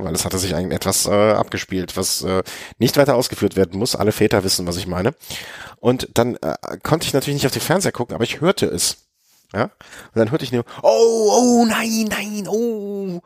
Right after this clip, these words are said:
ich dachte so, "Fuck, fuck, fuck, was ist denn da passiert jetzt gerade?" Ja? Und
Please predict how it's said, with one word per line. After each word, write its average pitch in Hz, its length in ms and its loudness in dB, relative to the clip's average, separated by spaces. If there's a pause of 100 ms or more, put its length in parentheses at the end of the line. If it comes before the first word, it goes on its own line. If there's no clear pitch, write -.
(180)
ich 220 120 -2
dachte 214 140 2
so, 214 120 -2
"Fuck, - 340 0
fuck, - 240 0
fuck, - 240 -4
was 247 120 -4
ist 277 100 -4
denn 247 80 -4
da 196 80 0
passiert 247 380 0
jetzt 117 180 2
gerade?" 104 260 0 (420)
Ja? 151 140 2 (200)
Und 131 180 0